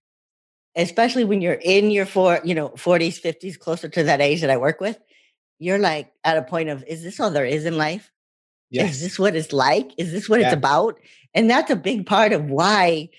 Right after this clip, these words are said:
Speaker 1: you keep turning to alcohol, 'cause you don't really wanna answer that question. And you don't wanna
Speaker 2: Yeah.
Speaker 1: really look at, like, "Is this what I did to myself? Why?" Like, or whatever. Like, you really don't wanna look at your own truth. So first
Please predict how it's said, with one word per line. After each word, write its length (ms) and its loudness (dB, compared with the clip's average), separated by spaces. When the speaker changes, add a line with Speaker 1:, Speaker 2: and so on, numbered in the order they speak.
Speaker 1:
you 140 -14
keep 360 -8
turning 300 0
to 60 4
alcohol, 500 2
'cause 180 -4
you 120 -4
don't 220 0
really 180 -2
wanna 180 -6
answer 260 -8
that 140 -6
question. 460 -16
And 160 -2
you 80 0
don't 220 2
wanna 260 2
Speaker 2:
Yeah. 80 -2
Speaker 1:
really 280 4
look 340 2
at, 380 0
like, 400 -2
"Is 140 -12
this 160 -6
what 100 2
I 120 4
did 380 -2
to 80 4
myself? 560 4
Why?" 680 2
Like, 220 2
or 80 4
whatever. 320 2
Like, 180 -2
you 160 -2
really 180 2
don't 100 4
wanna 140 2
look 160 2
at 80 0
your 120 0
own 120 -4
truth. 400 -12
So 180 -6
first 560 0